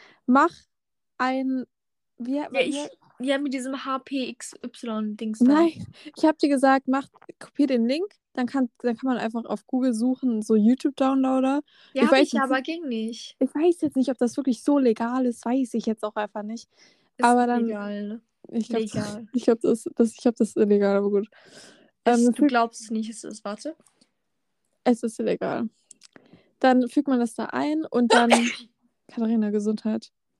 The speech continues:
Speaker 2: Dankeschön.
Speaker 1: Dann fügt man das da ein und dann wird's runtergeladen halt so. Auf dein Gerät.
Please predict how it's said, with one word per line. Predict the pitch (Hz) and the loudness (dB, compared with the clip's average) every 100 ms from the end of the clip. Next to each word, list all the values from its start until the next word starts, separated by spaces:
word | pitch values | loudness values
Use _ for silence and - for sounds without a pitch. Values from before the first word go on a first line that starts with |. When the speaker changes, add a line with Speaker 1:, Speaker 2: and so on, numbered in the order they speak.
| _ | _
Speaker 2:
Dankeschön. | 226 202 - - 196 _ _ | -20 -20 -20 -20 -20 _ _
Speaker 1:
Dann | 247 | 2
fügt | 240 302 | 4 2
man | 269 | 4
das | 233 - | 2 2
da | |
ein | 240 294 240 | 0 2 2
und | |
dann | 240 233 - | 0 0 0
wird's | 226 - - | 0 -2 -6
runtergeladen | - 254 247 214 202 190 196 214 | 2 2 4 2 2 2 0 -2
halt | 226 | -2
so. | - 202 - _ - _ _ - _ _ _ _ - | -4 -6 -6 _ -20 _ _ -20 _ _ _ _ 0
Auf | 240 220 | 0 2
dein | 226 220 214 - _ _ _ _ _ - | 2 2 0 -6 _ _ _ _ _ -4
Gerät. | 226 269 247 233 - - | 2 4 2 -2 -4 -16